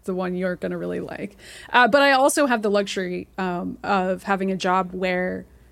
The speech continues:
I have to get outside my comfort zone sometimes and try things I didn't necessarily know or think I was ever gonna like, and I can try them in a really low stakes way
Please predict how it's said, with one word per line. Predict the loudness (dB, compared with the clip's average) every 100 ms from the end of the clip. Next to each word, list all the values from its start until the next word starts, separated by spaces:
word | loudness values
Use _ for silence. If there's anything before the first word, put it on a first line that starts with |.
| _ 2
I | 6 6 6
have | 2 0
to |
get | 0
outside | 0 -2 _ -2 0
my | 0
comfort | 0 -2 -2 -4
zone | -4 -4 -6
sometimes | -4 -4 -2 -4 -4 -4
and | -2
try | 2 2
things | 2 -2 0
I | -2
didn't | 0 0 0
necessarily | -2 -4 0 2 2 0
know | 0 2 2
or | 0
think | 0 0
I | 2
was | 0 0
ever | 0 0
gonna | 0 0
like, | 0 -2 -4
and | -4
I | -2
can | -4
try | -2 0
them | 0 0
in | -2
a |
really | -2 -2 0
low | 0
stakes | 0 -2 -2
way | 0 2 2